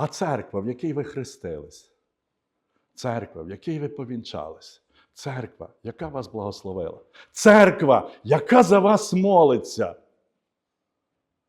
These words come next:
вона хоче знати, як ви живете. Хоче? Зробіть нам таку приємність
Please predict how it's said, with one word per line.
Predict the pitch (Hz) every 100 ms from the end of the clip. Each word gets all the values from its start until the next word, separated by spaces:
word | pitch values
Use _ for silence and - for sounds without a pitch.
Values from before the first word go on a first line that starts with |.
| _ _ _ -
вона | 104 104
хоче | - 120 104
знати, | 85 90 82 - - _ _ _ _ -
як | 92 - 82
ви | 80
живете. | 90 87 - _ _ _ _ _ _ _ _ _ _ _ _ _ _ _ _ _ _ _ _ _ _ _ _ _ _ _ _ _ _
Хоче? | - 139 - - _ _ _ _ _ _ 87
Зробіть | 123 196 196 90
нам | 78
таку | 85 -
приємність | 82 90 85 76 85 - _